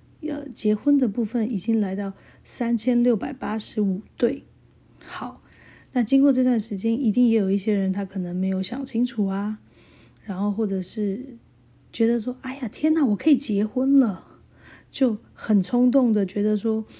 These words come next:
他有这样的权利，当下他可能冲昏头也是一个冲动，然后就登记却没有想清楚。呃，婚姻它其实我认为是一个很神圣的，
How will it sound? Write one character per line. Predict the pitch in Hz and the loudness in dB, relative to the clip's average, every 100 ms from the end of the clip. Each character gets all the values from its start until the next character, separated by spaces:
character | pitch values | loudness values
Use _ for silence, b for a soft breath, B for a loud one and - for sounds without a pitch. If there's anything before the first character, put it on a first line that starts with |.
| B B B | B B B
他 | - | -4
有 | 247 190 | -2 -2
这 | 233 | -2
样 | 226 | -2
的 | 202 | -2
权 | - 190 | -2 -2
利， | 202 196 B B _ _ _ _ | 0 -2 B B _ _ _ _
当 | - 262 302 | -4 2 2
下 | - 294 226 | 2 -2 -2
他 | - | -4
可 | 247 208 | -2 0
能 | 185 190 | 0 0
冲 | - 254 | 2 4
昏 | 247 254 | 6 6
头 | 214 180 175 220 - | 4 -2 -6 -8 -10
也 | - 202 | -4 -2
是 | 180 269 | 2 2
一 | 240 | 2
个 | - 208 | 0 -4
冲 | - - 233 240 | -2 2 4 6
动， | 262 202 - B B B B - | 6 4 -4 B B B B -6
然 | 202 | -2
后 | 202 214 202 | 0 0 -2
就 | - 214 | -2 -4
登 | - 226 | 0 2
记 | 226 240 208 - | 2 2 -2 -4
却 | - 233 | -2 2
没 | 208 | 4
有 | 208 | 2
想 | 180 196 180 | 0 -4 -6
清 | - 214 | -2 0
楚。 | 214 - 277 - b b b b - | 0 0 -6 -6 b b b b -14
呃， | - - - | -12 -12 -10
婚 | - 233 | -2 2
姻 | 233 233 | 2 2
它 | 220 226 | -2 -8
其 | 220 - | -8 -6
实 | 185 190 196 277 | -4 -4 -4 -4
我 | 196 | -2
认 | 220 | 0
为 | 226 | 2
是 | 196 208 | 0 0
一 | |
个 | 196 | -2
很 | 180 180 | -2 -2
神 | 190 185 | -2 -2
圣 | 202 185 | -2 -4
的， | 185 | -6